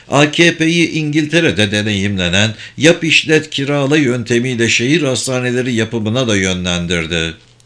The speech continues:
Sağlık Bakanlığı kendi bütçesinden hastane yatırımı yapmak yerine üstlenici firmaları içinde hastane de olan yapı komplekslerinin inşasına özendirdi.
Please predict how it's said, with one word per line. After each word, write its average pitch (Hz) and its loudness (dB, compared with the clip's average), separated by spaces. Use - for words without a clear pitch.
Sağlık 165 2
Bakanlığı 90 -2
kendi 143 -2
bütçesinden 151 -2
hastane 147 -2
yatırımı 104 -2
yapmak 104 -2
yerine 92 0
üstlenici 156 0
firmaları 98 -2
içinde 160 0
hastane 151 0
de 139 0
olan 92 -2
yapı 127 0
komplekslerinin 143 -2
inşasına 120 -2
özendirdi. 90 0